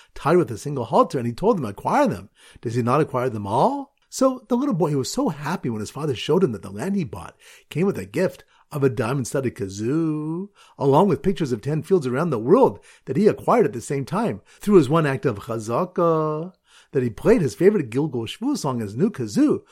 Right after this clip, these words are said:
which sounded like he was humming, Amen be Amen, which reminds us, Ula says that the source for Gilgul Shvu is from a Sota who says, Amen, Amen. And the Mishnah explains that she is swearing about multiple possible acts of adultery,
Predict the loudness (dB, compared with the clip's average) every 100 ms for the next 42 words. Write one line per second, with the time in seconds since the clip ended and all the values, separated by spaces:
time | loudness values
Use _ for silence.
0 | -16 -6 -4 0 0 2 0 0 2 2
1 | 2 2 0 -2 -10 _ _ -14 -12 -6
2 | -4 -2 -4 -6 -2 -2 -2 -4 -2 0
3 | 0 0 -2 -2 0 0 -2 -4 -4 -2
4 | -2 -2 -6 -6 -8 -6 -2 -4 -4 -8
5 | -8 0 0 0 -4 -6 -2 0 0 -4
6 | -10 -20 -20 _ -8 -2 -2 -2 -4 -4
7 | 2 2 2 0 0 0 -4 -2 0 2
8 | 0 -4 -4 0 0 0 -2 0 0 0
9 | -4 -8 -6 -6 -6 -8 -6 -4 -2 2
10 | 0 -2 -12